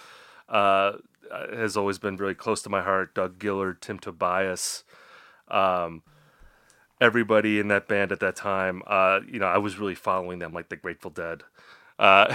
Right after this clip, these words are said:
<laughs> at, at that moment. And they played my favorite show of all time th-,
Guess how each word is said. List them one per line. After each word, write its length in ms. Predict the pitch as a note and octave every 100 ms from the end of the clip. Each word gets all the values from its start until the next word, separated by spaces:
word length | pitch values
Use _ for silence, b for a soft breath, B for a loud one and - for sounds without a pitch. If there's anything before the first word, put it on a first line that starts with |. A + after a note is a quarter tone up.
| -
<laughs> 40 | D3
at, 180 | C3 C3
at 180 | C#3 C#3
that 160 | C3
moment. 260 | B2+ B2 C3
And 160 | C#3+ D3+
they 80 |
played 320 | D3 - F#3 D3+
my 120 | C#3
favorite 280 | D#3+ D3 -
show 140 | D3+
of 100 | A#2+
all 140 | B2 A#2+
time 340 | C3 B2 B2
th-, 140 | C3